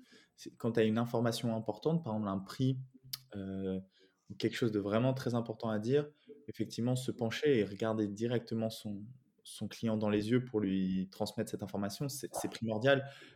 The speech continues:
Alors que si, par exemple, ben, on donne un prix et qu'en même temps, on regarde à gauche, ça veut dire que, ben, on en a un peu honte de ce prix-là et tout de suite, ça vient décrédibiliser, euh, notre offre. Donc, euh, ouais, le regard, c'est ultra important,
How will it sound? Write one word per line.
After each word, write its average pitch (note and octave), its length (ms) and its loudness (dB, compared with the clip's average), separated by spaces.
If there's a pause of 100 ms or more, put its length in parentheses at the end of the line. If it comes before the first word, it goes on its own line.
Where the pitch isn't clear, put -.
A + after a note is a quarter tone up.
Alors A2 180 2
que - 80 0
si, - 220 -4
par A#2+ 120 2
exemple, A#2 340 2 (560)
ben, G#2+ 100 0
on G#2+ 160 4
donne G#2+ 180 4
un G#2+ 80 4
prix C3+ 340 0 (160)
et - 40 -16
qu'en A2 220 2
même A2+ 180 2
temps, A#2+ 180 4
on A2 40 2
regarde G#2+ 260 2
à G#2 60 6
gauche, C3 360 4
ça - 140 -8
veut G#2 60 -4
dire A2 180 -2
que, G2 400 -4
ben, G2+ 80 0
on G2+ 80 2
en G#2 100 2
a G2 40 2
un G2 80 0
peu G#2 200 0
honte B2+ 180 4
de A2 100 2
ce - 120 -6
prix-là B2+ 400 -2 (460)
et G#2 60 -10
tout - 120 -8
de - 40 -12
suite, C3 180 -6
ça A#2 100 2
vient G#2+ 160 2
décrédibiliser, A2 1000 0 (160)
euh, G2 300 -8
notre G2 300 -4
offre. C3 260 0 (540)
Donc, G#2 240 -4
euh, G2 460 0
ouais, A2 140 4
le G2+ 120 2
regard, A2+ 400 4
c'est - 160 -2
ultra G#2 360 0
important, C3 480 -2